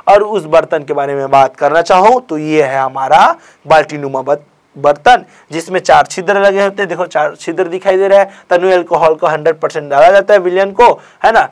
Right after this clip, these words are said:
सी टू एच फ़ाइव ओ एच को। अब देखो, जो इथेनॉल बनाया हो उसी का यूज़ करके हम क्या बनाएंगे, सिरका बनाएंगे।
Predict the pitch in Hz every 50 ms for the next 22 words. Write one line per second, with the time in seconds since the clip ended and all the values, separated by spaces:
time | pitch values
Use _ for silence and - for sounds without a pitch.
0 | _ _ - - 165 151 175 170 160 156 156 - - 160 156 151 156 151 156 175
1 | 185 180 - - 202 143 - - _ - - - 202 202 247 190 170 - - 147
2 | 147 214 220 214 - 233 247 262 262 254 262 247 240 254 277 277 269 240 233 202
3 | 202 247 240 247 233 226 240 240 233 - 247 226 220 - 247 240 226 214 233 233
4 | 233 233 233 233 240 254 247 - - 180 160 - 185 160 151 143 131 123 120 113
5 | 110